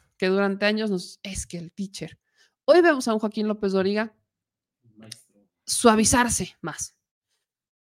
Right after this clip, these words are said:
Speaker 1: Joaquín López Dóriga ha atacado al inicio de esta administración. ¿Cuántas veces no se le ha ido al presidente encima? Pero también cuántas veces López Dóriga no ha tenido la oportunidad de sentarse, calmarse y entonces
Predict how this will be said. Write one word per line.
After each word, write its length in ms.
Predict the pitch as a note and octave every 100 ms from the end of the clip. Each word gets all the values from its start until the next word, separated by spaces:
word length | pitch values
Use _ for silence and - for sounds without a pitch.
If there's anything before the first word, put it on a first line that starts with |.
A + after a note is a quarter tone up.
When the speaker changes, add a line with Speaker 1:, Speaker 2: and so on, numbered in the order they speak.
| -
Speaker 1:
Joaquín 460 | - F3+ - A3
López 240 | C#4 C4+ G#3+
Dóriga 320 | A#3 A#3+ A3+
ha 60 |
atacado 480 | G#3+ - - G3+ A3
al 120 | B3
inicio 300 | G3 G3 G#3+
de 40 | A#3+
esta 120 | B3
administración. 580 | A#3+ G#3+ G3 F3+ G#3 A#3
¿Cuántas 440 | - G3+ A3+ G#3+
veces 200 | G#3+ A3
no 120 | G#3+
se 120 | G#3 A3
le 80 |
ha 60 | F#3+
ido 160 | G3+ A3+
al 80 |
presidente 500 | G#3+ G3 F#3+ G3 G#3
encima? 420 | A3+ A3 B3+ - - _ _ _ _ _
Pero 160 | - G#3+
también 320 | A#3 A#3 B3
cuántas 440 | A#3+ C4+ C4 B3+ A#3
veces 300 | B3+ A3+ G3+
López 240 | G3 G3+
Dóriga 420 | G#3+ G#3+ G#3+ A#3 _ _ _
no 80 | A3
ha 80 | A3+
tenido 280 | A#3 A#3 A#3
la 120 | G3+
oportunidad 760 | F#3+ F3 F#3 F#3 F#3 G3 - _ _ _ _ _
de 540 | F3+ F#3+ F3+ F3 F#3+ _ _ _ -
sentarse, 580 | - F3+ F3+ G#3 A3 A#3
calmarse 680 | D#3+ E3+ F3+ G3 C4 D4+ - _ _
y 100 | F#3
entonces 560 | F3 E3+ F#3+ G3 G#3 G#3